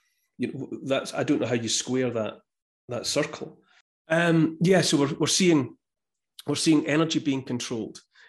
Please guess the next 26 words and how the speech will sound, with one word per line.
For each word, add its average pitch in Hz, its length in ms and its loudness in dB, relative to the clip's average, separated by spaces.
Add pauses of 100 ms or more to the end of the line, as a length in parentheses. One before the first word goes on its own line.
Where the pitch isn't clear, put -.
(140)
and 131 80 2
now 143 320 2
we're 127 80 -4
seeing 135 260 2
moves 131 260 0
afoot - 280 -8
to - 100 -6
control 127 340 0
money. 127 440 0 (800)
You 135 80 -2
know, 131 100 0
so 139 200 -2
that, 160 340 0 (160)
that, 156 300 -2 (240)
that 151 280 -2
dystopian, 135 1000 -2 (260)
uh, 117 300 -6 (760)
potential 131 800 0 (140)
that, 107 500 -8
that's - 280 -4
crystallized 123 680 -2
there 123 160 2
in 113 120 0
that 110 240 -4
Kissinger 113 480 -4 (120)
quote - 540 2